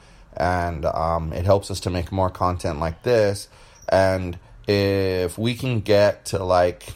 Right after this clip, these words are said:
um, a thousand to two thousand subscribers, we can almost do it full, as a full-time job, depending on the, the price level that, uh, someone pits at. If we can get, if we could get five hundred people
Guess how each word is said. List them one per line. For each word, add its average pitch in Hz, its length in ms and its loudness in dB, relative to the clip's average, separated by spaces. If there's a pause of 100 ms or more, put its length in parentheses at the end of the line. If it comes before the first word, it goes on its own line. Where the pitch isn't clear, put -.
(260)
um, 92 760 -6 (640)
a - 60 -4
thousand 110 480 4
to 98 80 -2
two 107 180 -4
thousand 104 300 2
subscribers, 107 760 0
we 90 40 -10
can 92 140 -4
almost 107 400 -2
do 101 160 0
it 90 160 -2
full, 104 280 -2 (120)
as 98 120 4
a 92 40 -6
full-time 92 480 0
job, 92 400 2
depending 92 340 -2
on 90 120 -4
the, 90 140 -4 (180)
the 85 460 0 (440)
price - 320 4
level 85 380 2
that, 82 440 2
uh, 85 240 0
someone 92 320 -4
pits 139 240 0
at. 85 120 -2 (140)
If 113 80 -2
we 175 160 0
can 233 200 -4
get, 196 340 4 (640)
if 101 120 -10
we 135 100 2
could 175 180 -8
get 120 300 0
five 113 540 2
hundred 120 560 -4
people - 500 -6